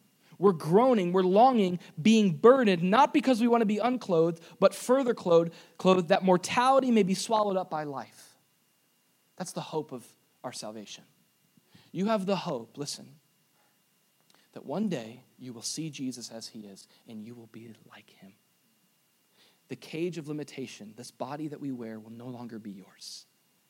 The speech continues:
You will be who you are, but you will be glorified with him. Philippians says that we are gonna be conformed to his glorified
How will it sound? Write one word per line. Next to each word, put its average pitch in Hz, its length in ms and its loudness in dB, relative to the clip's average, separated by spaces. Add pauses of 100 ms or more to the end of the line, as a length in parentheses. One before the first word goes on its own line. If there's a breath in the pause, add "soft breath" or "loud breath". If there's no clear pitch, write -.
(920)
You 175 220 2
will 240 140 2
be 214 160 2
who 208 140 0
you 196 220 -2
are, 220 200 -6 (720 loud breath)
but 160 120 -8
you 185 160 -4
will 208 80 -2
be 165 140 -6
glorified 180 1040 -6
with 156 280 -2
him. 123 140 -10
Philippians 180 400 -8
says 180 160 -6
that 156 80 -6
we 180 120 -4
are 196 40 -2
gonna 185 140 -4
be 170 120 -6
conformed 226 760 -2
to 208 120 -2
his 175 160 -2
glorified 165 800 -4